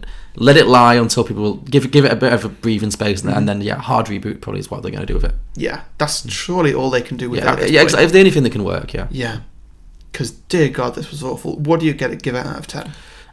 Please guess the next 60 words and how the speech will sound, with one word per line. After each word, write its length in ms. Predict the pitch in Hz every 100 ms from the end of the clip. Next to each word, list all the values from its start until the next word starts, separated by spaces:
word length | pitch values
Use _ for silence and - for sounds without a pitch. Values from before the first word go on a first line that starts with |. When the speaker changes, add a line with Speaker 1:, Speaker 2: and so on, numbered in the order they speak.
| -
Speaker 1:
I, 300 | - - -
well, 140 | 185 196
I 40 |
mean, 120 | 196 190
Speaker 2:
I'm 100 | 175
Speaker 1:
I 20 |
Speaker 2:
gonna, 120 | 156
Speaker 1:
did 80 | 190
Speaker 2:
I'm 40 | 165
gonna 100 | 160
Speaker 1:
s- 100 | -
Speaker 2:
force 320 | 180 175 -
you 100 | 160
to 60 | 151
give 160 | 147
a 80 | 131
rating. 400 | 123 135 - 135 -
Speaker 1:
Okay, 140 | 185
I 80 | 180
mean, 140 | 208 165
I 100 | 196
did 220 | 220 226
see 160 | -
the 100 | 208
last 320 | 180 165 151 -
half 300 | 139 127 123
hour, 180 | 117
which 160 | 107 104
was 140 | 117
when 180 | 98 120
I, 200 | - 139
I 20 | 165
woke 280 | 180 175
up 140 | 160 127
when 80 | 135
Arnie 320 | 117 117 113
turned 240 | 107 98
up. 140 | 101 -
It 60 |
was 80 | 123
Speaker 2:
Mm-hmm. 60 | 120
Speaker 1:
basically 260 | 135 131
as 80 | 123
if 100 | 117 120
my 160 | 113
body 360 | 98 - 113 113
clock 240 | - -
was 120 | -
like, 220 | 107 104 - - - - -
"Okay, 260 | 127 117
it's 240 | 98 127 -
about 220 | 120 -
to 80 | -
get," 280 | 104 - -
well, 140 | 98
it 100 | 98
didn't 180 | 101 98
get 60 | 98
interesting, 400 | - - 98 101
but 200 | 104